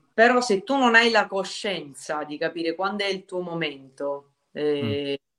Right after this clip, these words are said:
Speaker 1: mm, diventa un po' complicato poi, eh, superare
Speaker 2: Mm.
Speaker 1: quel, quel,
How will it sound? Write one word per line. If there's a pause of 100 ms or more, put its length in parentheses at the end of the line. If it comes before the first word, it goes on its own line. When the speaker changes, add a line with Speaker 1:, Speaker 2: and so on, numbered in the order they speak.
(160)
Speaker 1:
mm, (380)
diventa
un
po'
complicato
poi,
eh, (960)
superare
Speaker 2:
Mm.
Speaker 1:
quel,
quel,